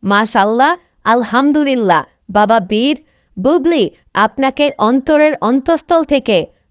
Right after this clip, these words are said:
অনেক অনেক ধন্যবাদ জানাই। ধন্যবাদ জানাই আপনার পরিবারকে, যারা আল্লাহর রহমতে আপনাকে ভদ্রতা, সামাজিকতা শিখিয়েছেন।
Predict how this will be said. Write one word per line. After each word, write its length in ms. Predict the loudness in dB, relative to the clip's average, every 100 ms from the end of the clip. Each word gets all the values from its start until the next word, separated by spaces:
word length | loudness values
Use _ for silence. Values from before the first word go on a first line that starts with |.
| -2
অনেক 340 | 0 0 -4 -2
অনেক 360 | -2 -2 -4
ধন্যবাদ 500 | -2 0 0 0 0
জানাই। 420 | 0 0 0 -4 -8 _ -2
ধন্যবাদ 520 | 0 2 2 2 0
জানাই 360 | 0 0 0 -2
আপনার 460 | -2 -2 0 -2
পরিবারকে, 800 | -2 -2 0 2 0 -2 -2 -2 -4 _ -8
যারা 280 | 0 2 2
আল্লাহর 460 | 0 0 2 0 2
রহমতে 600 | 2 2 0 -2 -2 -2 _ _
আপনাকে 480 | -4 -2 -2 -2 -2
ভদ্রতা, 760 | -2 0 0 0 -2 0 0 -2 _ _
সামাজিকতা 840 | -16 -6 -2 0 0 0 0 -2
শিখিয়েছেন। 680 | -2 -4 -2 0 0 0 -2